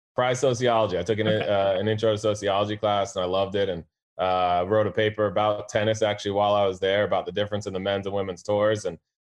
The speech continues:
Speaker 1: uh, got into a great debate with the professor, and we had different theories on it. So that really sparked my interest in sociology. So if and when I do go back and finish, I've already started looking into it. Um, I may switch my major to sociology.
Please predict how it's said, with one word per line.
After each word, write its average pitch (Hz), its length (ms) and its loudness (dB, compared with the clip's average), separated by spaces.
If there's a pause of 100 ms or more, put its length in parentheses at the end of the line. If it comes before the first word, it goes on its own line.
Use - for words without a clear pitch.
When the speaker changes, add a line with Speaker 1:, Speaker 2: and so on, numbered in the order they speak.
(120)
Speaker 1:
uh, 92 220 0
got 101 200 0
into 98 140 -2
a 92 40 -6
great 104 220 -2
debate 98 380 0
with 101 160 -2
the 95 80 -6
professor, 104 800 0
and 98 100 -2
we 98 60 0
had 87 160 -2
different 104 340 -4
theories 107 380 0
on 104 160 2
it. 101 260 -2
So 101 80 0
that 107 220 2 (180)
really 117 400 2
sparked 104 400 0
my 90 140 0
interest 90 340 -4
in 87 100 -6
sociology. 87 600 -2
So 92 160 0
if 117 260 0
and 101 260 -2
when 104 300 0
I 110 80 2
do 104 180 -2
go 107 140 0
back 98 280 0
and 92 100 -10
finish, 107 300 -2
I've 92 120 0
already 98 160 0
started 101 300 0
looking 92 240 -4
into 101 220 0
it. 110 100 2 (420)
Um, 90 400 2
I 76 60 -6
may 92 240 0
switch 92 340 -2
my 85 100 -12
major 87 240 -6
to - 40 -10
sociology. 82 600 -4